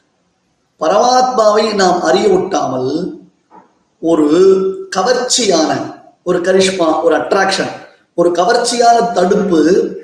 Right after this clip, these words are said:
நம்மை தடுக்கிறது. யவனிகா மாயா ஜெகன்மோகினி அப்படின்றவருடைய ஆள வந்தார். அது என்ன பண்றது அப்படின்னு கேட்டா,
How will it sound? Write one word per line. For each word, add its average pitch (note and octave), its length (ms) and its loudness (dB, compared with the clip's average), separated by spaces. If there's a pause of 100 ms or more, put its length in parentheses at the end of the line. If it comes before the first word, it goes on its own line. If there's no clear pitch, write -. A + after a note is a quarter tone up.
நம்மை D#3+ 300 0
தடுக்கிறது. E3+ 760 -2
யவனிகா F#3 580 0
மாயா F3 400 2
ஜெகன்மோகினி E3 960 -2
அப்படின்றவருடைய D3+ 480 -6
ஆள C#3 160 -4
வந்தார். B2+ 280 -12 (3250)
அது - 340 0
என்ன C4 200 2
பண்றது A3 380 0
அப்படின்னு E3 140 0
கேட்டா, C#3 680 -2